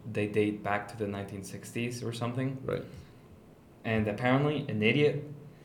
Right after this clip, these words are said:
Speaker 1: is someone with zero to twenty-five I Q points.
Speaker 2: Okay.
Speaker 1: Imbeciles have twenty-six to fifty I Q points,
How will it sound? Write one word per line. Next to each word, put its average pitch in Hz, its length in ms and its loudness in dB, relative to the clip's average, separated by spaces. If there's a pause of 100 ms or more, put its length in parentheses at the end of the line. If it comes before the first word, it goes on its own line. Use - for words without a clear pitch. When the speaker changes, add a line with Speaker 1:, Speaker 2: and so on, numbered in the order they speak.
(220)
Speaker 1:
is 107 180 4
someone 123 520 4
with 107 340 2
zero 127 480 6
to - 100 -4
twenty-five 110 680 0
I 107 180 -2
Q 110 340 -4
points. - 560 -12 (680)
Speaker 2:
Okay. - 220 -6 (240)
Speaker 1:
Imbeciles 139 680 8
have 104 420 0
twenty-six 127 600 2
to - 120 -6
fifty 131 500 0
I 147 80 2
Q 147 240 -4
points, 151 360 -4